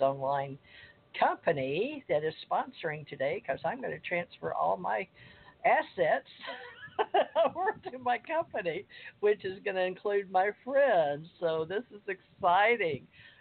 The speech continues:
And, uh, I have asked, uh, my longtime friend, it's gonna be eight years with Janet Carroll Lesson, for us marketing and promoting the Ascension Center, our Ohana family.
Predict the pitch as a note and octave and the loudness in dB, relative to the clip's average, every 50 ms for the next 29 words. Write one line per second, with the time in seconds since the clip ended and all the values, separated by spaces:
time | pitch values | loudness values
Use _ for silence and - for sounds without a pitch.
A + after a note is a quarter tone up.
0 | _ - - F3 F#3 F#3 F#3 F#3 F3+ E3+ E3+ E3 E3 D3+ - - - G3 A#3+ C#4+ | _ -4 0 2 4 4 2 2 2 2 4 4 4 2 0 0 2 2 2 2
1 | C4+ A3+ G#3 A3 G#3 G#3 G#3 - - - G3 E3+ D#3 D3+ D#3 D3+ D#3 D3+ D#3 E3+ | 0 -2 0 0 0 0 0 -2 -6 -2 0 0 0 0 -2 -4 -4 0 0 0
2 | G3 G#3+ A#3 A#3 - A#3+ G#3 G3 G3+ F#3+ - - F#3 F3 F3+ F3+ E3+ - - - | 0 0 -2 -6 -4 -2 -2 -2 -4 -8 -8 -4 -2 0 0 -2 -2 -6 -8 -8
3 | E3+ D#3+ D3+ D3 E3 - E3+ G3 G3+ _ - F3 F#3 F#3 D#3+ D3 D#3+ - - C#3+ | -8 -6 -8 -8 -6 -6 -6 -6 -6 _ -6 -4 -2 -2 -2 -2 -4 -4 -6 -8
4 | B2+ - - E3+ E3+ E3 F3 F3 - - D#3+ D3+ C#3 C#3 A#2 - - _ - D3 | -8 -4 0 2 2 2 2 0 -2 0 2 2 4 4 2 2 0 _ -12 -14
5 | C#3 D3+ _ _ - - - - _ _ - D#3+ E3+ F3+ E3+ F3+ F3+ - - E3 | -14 -14 _ _ -20 -20 -20 -20 _ _ 2 2 4 4 4 2 2 0 -6 -2
6 | D#3+ D#3+ E3 F3 E3+ - F#3+ F3 F3 F3 D#3 D3 _ - D3+ D3 D#3 F3 G3+ F3+ | 0 2 2 2 0 -4 -8 -8 -8 -10 -12 -12 _ -10 -8 -4 -4 -4 -4 -4
7 | D#3 D3+ D3+ C#3+ C#3 C#3+ D#3 - - - - C4 D4 E4+ - - - F#3 D#3 D3 | -8 -12 -10 -8 -8 -8 -8 -10 -12 -6 -2 -2 -2 -2 -4 -6 -4 -4 -4 -4
8 | D#3 - - - - D#3 C#3+ D3 - - C#3+ C#3 D#3 F3+ D#3+ D3+ D3+ D3 D3 D3+ | -6 -16 -10 -4 -2 -2 -2 -2 -4 0 2 2 4 4 4 4 4 4 4 2
9 | D#3+ D#3 - E3+ E3 F3+ F3+ F3 F3 - - - G#3 B3 D#4 D4+ F#3+ - - - | 2 -2 -4 -2 -2 0 0 -2 -4 -4 -4 -4 -4 -4 -6 -12 -16 -14 -14 -16
10 | - | -16